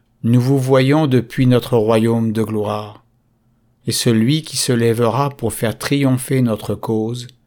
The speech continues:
nous l'assisterons des armées de l'assemblée céleste et d'une milice choisie de nos anges. Ô peuple de la terre, Dieu l'Éternel vérité m'est témoin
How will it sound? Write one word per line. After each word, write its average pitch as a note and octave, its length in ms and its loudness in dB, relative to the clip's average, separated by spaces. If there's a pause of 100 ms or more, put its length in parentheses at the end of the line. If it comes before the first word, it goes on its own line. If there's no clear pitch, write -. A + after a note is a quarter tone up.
(500)
nous A2+ 160 2
l'assisterons C3 880 2
des A2+ 260 0
armées A#2+ 460 0
de A2+ 120 -2
l'assemblée A2 640 -2
céleste G#2+ 640 -6 (480)
et B2 140 0
d'une A#2 300 2
milice B2 580 -2
choisie A2 500 0
de G#2+ 80 -2
nos G2+ 320 -4
anges. F#2 420 -16 (1500)
Ô C3 420 -2
peuple A2 420 -2
de G2 100 -4
la F#2+ 160 -6
terre, G2 520 -12 (720)
Dieu A2+ 360 0
l'Éternel B2 720 0
vérité A#2 720 -4 (340)
m'est B2 240 2
témoin C#3+ 540 4